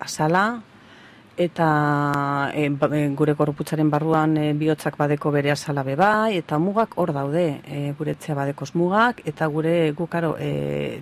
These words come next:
taldeetan bizi garenez, mugak daude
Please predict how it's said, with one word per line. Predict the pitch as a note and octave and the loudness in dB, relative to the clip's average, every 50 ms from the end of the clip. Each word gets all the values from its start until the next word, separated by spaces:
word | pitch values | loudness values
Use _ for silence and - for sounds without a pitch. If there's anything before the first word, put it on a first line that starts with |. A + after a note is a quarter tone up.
| - - - | -14 -8 -2
taldeetan | - C#3+ C#3+ C#3+ D3 D3 D3 D3 - D#3+ D#3+ D#3 D3 | 0 0 0 2 0 0 0 0 0 2 2 2 2
bizi | C#3+ - - D#3+ | 0 -2 -4 -2
garenez, | D3+ D#3+ D#3 F3 F3+ G3 A3 A3+ - - - | -2 0 0 2 2 0 0 -2 -4 -4 -4
mugak | F3 F#3 G3 F3+ D3 - | -2 0 0 0 -2 -2
daude | C#3 C#3 D3 D3+ G#3 A3+ F#3+ | -2 -2 -2 -2 -2 -2 -4